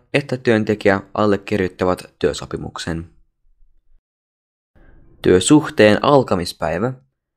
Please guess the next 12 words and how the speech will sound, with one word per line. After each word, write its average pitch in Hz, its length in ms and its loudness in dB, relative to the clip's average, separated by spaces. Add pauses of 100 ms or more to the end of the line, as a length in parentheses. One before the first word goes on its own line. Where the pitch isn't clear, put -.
(260)
tarkoittaa 90 460 -2
sitä 123 300 -4
päivämäärää, 95 1000 -4 (220)
kun 82 240 -10
työntekijä 110 580 -2
aloittaa 90 560 -4
työnteon. - 560 -8 (1900)
Mahdollinen 101 640 4
koeaika 107 760 2 (100)
ja 107 80 -8
sen 85 200 -10
pituus. 85 640 -8